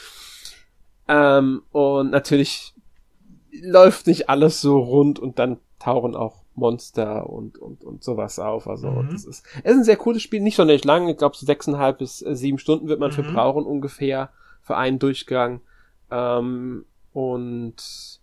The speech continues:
Speaker 1: ja, es gibt halt drei Enden, aber dafür muss man halt wissen, wie man die erreicht und, ähm, was man machen muss und was man nicht machen darf sogar teilweise. Es, es hängt nicht nur rein von den wenigen Antworten, die man mal in Dialogen geben ha-,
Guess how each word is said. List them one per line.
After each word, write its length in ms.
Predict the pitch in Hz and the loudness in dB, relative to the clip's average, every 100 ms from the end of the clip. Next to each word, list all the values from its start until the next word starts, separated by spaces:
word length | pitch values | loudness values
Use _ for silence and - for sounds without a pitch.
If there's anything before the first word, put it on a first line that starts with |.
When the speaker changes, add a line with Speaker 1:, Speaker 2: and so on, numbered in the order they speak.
| _ _ _ _ _ _ | _ _ _ _ _ _
Speaker 1:
ja, 240 | - - | -18 -14
es 100 | 107 | -12
gibt 180 | - - | -10 -8
halt 120 | 123 - | -8 -4
drei 180 | 110 101 | -2 0
Enden, 280 | 101 127 135 | -2 -4 -4
aber 100 | - | -4
dafür 220 | 117 139 | -6 -4
muss 180 | 139 - | -4 -2
man 100 | 131 | -2
halt 160 | 123 - _ | -2 -4 _
wissen, 640 | 135 135 123 147 151 165 | -20 -18 -4 -2 0 -2
wie 100 | 131 | 0
man 220 | 143 135 | 2 2
die 140 | 123 127 | 0 -6
erreicht 800 | - 110 104 101 113 160 165 - | -6 -8 -8 -4 0 0 -2 -4
und, 260 | 131 135 - _ - _ _ _ - | -4 -4 -8 _ -20 _ _ _ -4
ähm, 500 | 127 120 120 123 - | 0 0 0 -4 -8
was 520 | 95 95 - 131 - | -16 -8 -4 -2 -2
man 220 | 143 127 | 0 2
machen 320 | 123 123 139 127 | 2 0 -2 -2
muss 260 | 131 147 | -2 -2
und 80 | 139 | -2
was 180 | 131 135 | -4 -2
man 160 | 131 | -2
nicht 280 | 123 165 - | 0 -2 -2
machen 340 | 123 113 131 123 | -2 -2 -4 -4
darf 360 | 117 127 165 | -2 0 -2
sogar 340 | - 110 110 107 | -6 -8 -8 -8
teilweise. 680 | - 110 107 107 107 117 | -8 -8 -6 -4 -2 -2
Es, 360 | 135 120 - - | -4 -6 -16 -18
es 220 | 131 - | -18 -6
hängt 160 | 139 - | -4 -4
nicht 160 | 151 160 | -4 0
nur 180 | 147 | 2
rein 200 | 120 123 | 2 0
von 200 | - 143 | -2 -4
den 240 | 131 127 120 - - _ - | -2 -4 -6 -16 -20 _ -14
wenigen 640 | 117 135 156 180 151 135 | 2 6 8 6 2 0
Antworten, 420 | 131 131 143 135 | -2 0 -2 0
die 80 | 131 | -4
man 140 | 131 | -4
mal 160 | 123 123 | -2 -2
in 80 | 120 | -2
Dialogen 460 | 117 110 135 139 | -2 2 2 2
geben 420 | 120 113 110 107 110 | -2 -4 -6 -10 -12
ha-, 180 | 110 | -12